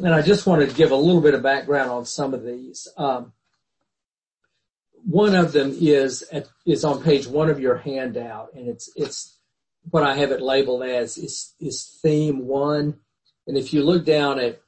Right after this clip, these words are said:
at the very last, or, or starting at verse twenty-three there at the bottom, it's, so it's First John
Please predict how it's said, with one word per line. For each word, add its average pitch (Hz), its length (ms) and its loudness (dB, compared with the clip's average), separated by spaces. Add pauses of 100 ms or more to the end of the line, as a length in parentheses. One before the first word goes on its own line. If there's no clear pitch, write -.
(140)
at 131 140 -14
the 131 120 -10
very 143 400 4
last, 135 760 -4 (460)
or, 127 180 -8
or 127 140 -8
starting 139 480 0
at 120 100 -6
verse 120 340 -4
twenty-three 131 680 -4
there 120 220 0
at 113 80 -6
the 117 60 -6
bottom, 110 380 -4
it's, - 360 -18
so 123 140 -4
it's 117 180 -6
First 139 420 -2
John 117 500 -6